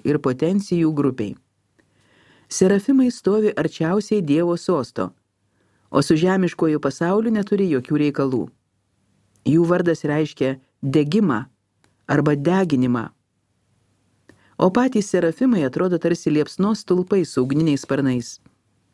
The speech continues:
Tačiau juos matyti gali tik bibliniai pranašai, tokie kaip Izaijas arba Ezechielis.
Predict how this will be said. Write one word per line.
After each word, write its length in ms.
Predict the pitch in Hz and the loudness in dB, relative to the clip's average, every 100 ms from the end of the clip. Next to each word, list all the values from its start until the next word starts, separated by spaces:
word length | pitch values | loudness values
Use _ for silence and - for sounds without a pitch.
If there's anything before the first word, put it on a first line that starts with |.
| _ _ _ _ _ _ | _ _ _ _ _ _
Tačiau 300 | - 156 202 196 | 0 2 2 2
juos 220 | 196 196 | 2 0
matyti 400 | 156 143 247 233 | -2 0 0 0
gali 300 | 147 160 156 | 0 0 -2
tik 220 | 147 160 143 | -2 -4 -2
bibliniai 400 | 214 208 196 190 | 0 2 2 2
pranašai, 640 | 180 180 175 - 110 98 _ - - - | 0 0 0 -2 -2 -4 _ -20 -20 -2
tokie 240 | 156 208 | 0 2
kaip 220 | 208 170 160 | 2 0 0
Izaijas 840 | 143 139 135 123 143 175 185 - - _ - | -2 0 0 0 0 0 -2 -8 -20 _ -2
arba 460 | 139 139 151 156 - _ _ | 0 2 2 0 -6 _ _
Ezechielis. 880 | 139 131 147 202 214 127 101 - | -2 0 -2 0 0 0 -4 -12